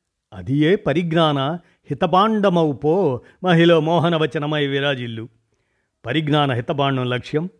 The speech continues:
ప్రతివారీ సమాచార హక్కు. ఆ స్ఫూర్తితోనే ఇప్పుడు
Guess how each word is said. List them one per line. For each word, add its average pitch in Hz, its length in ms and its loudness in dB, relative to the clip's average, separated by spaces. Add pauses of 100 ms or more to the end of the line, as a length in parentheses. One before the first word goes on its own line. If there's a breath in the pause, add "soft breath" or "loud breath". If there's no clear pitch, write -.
(480)
ప్రతివారీ 135 640 -2
సమాచార 135 600 -2
హక్కు. 131 480 -8 (160)
ఆ 110 140 -4
స్ఫూర్తితోనే 113 720 -8
ఇప్పుడు 117 360 -10